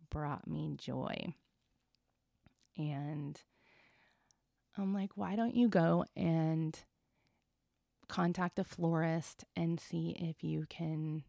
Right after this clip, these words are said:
just go volunteer? I'm sure any business would love, uh, a chance to have a volunteer that just wants to go in there for free and help around the place and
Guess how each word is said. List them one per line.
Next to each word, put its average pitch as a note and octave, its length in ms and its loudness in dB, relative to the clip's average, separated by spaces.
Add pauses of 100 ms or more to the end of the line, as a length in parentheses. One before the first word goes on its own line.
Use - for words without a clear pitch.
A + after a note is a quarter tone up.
(160)
just - 280 -8
go F3+ 260 0
volunteer? F3 880 -2
I'm F3+ 220 -2
sure D3 680 -4 (480)
any G3 220 2
business E3 680 -2
would D3+ 380 -2
love, D3 440 -2 (360)
uh, C#3 240 -6 (120)
a F3 80 -4
chance D#3+ 340 -2
to D#3+ 100 -4
have D3+ 160 -4
a D#3 60 -4
volunteer D3+ 600 -2
that C#3+ 160 -4
just - 220 -6
wants D3+ 220 -4
to D#3+ 100 -6
go D3 180 0
in D3 160 0
there D3 200 -2
for - 200 -6
free C#3+ 340 0
and C#3 220 0
help D#3 300 -6
around D3 340 -2
the D3 80 -6
place C#3 440 -6
and D3 280 -4